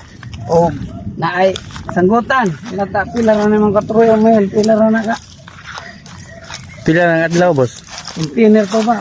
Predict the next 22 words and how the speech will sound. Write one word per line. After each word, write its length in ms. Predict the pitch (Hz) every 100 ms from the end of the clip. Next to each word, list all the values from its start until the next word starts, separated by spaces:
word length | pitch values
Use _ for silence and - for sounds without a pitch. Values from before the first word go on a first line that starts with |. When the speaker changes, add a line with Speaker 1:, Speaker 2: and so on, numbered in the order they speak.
| 185
Speaker 1:
pila 240 | 208 214
ra 140 | 208 214
na. 140 | 233 220 - - - - - - - - - _ - - - - - - - - - - - - - - -
Sa 80 | 226
siya, 240 | 190 214
o, 80 | 202
si, 80 | 196 220 -
si 80 | 160
semana 500 | 190 202 233 226 220
ra 40 | 247
na, 160 | 427
dong 240 | 190 156 165
semana, 400 | 196 220 403 339
kuha 240 | 196 233 277
na. 80 | 392 - - - - - - - -
Pero 160 | - 247
di 160 | 302 277
pa 80 |
man 160 | 262 247
na 80 | 233
makatuba 560 | 220 196 208 196 175
dito. 400 | 202 196 233 247